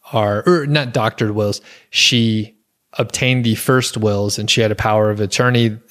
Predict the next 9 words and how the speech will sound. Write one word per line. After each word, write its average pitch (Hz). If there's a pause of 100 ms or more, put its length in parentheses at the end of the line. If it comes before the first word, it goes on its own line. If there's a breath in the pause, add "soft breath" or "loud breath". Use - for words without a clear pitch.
(100)
Um, 104 (160)
so -
she 110
changed 117 (120)
things 107 (600 soft breath)
on 104
her 104
husband's 110
behalf, 135